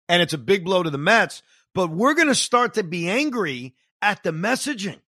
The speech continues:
We're gonna be angry about X-ray came back, he's fine. We're gonna be angry about, yeah, he's going to New York, precautionary,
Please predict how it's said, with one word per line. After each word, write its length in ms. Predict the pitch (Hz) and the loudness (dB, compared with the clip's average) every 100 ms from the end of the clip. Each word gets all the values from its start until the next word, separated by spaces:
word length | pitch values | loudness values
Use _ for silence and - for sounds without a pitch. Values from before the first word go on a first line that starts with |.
| _ _ _ _ _ _ - | _ _ _ _ _ _ -4
We're 180 | 196 262 | -2 0
gonna 180 | 277 | 0
be 200 | 214 214 | -2 -2
angry 520 | 247 349 349 269 226 202 | 0 2 0 -2 -2 0
about 520 | 170 180 185 175 - _ _ _ _ - | 2 4 6 4 -2 _ _ _ _ -6
X-ray 400 | 339 359 440 427 | -4 -4 -4 -4
came 260 | - 427 415 | -4 -6 -2
back, 240 | 440 427 | -2 -2
he's 180 | 381 370 | -6 -6
fine. 520 | 415 440 440 359 - _ _ | -2 -2 -2 -6 -12 _ _
We're 180 | - - | -14 -8
gonna 180 | 151 190 | -6 -4
be 180 | 220 254 | -2 0
angry 440 | 320 339 294 262 | 0 -2 -2 0
about, 480 | 233 196 185 202 214 _ _ _ - | 2 4 4 4 0 _ _ _ -8
yeah, 260 | 269 302 285 | -4 0 0
he's 140 | 196 | 2
going 240 | 254 262 | 2 2
to 60 | 254 | 2
New 120 | 247 | -2
York, 360 | 240 240 240 - | 0 0 0 -4
precautionary, 840 | 214 226 214 220 214 220 220 208 | -2 4 4 4 2 4 4 4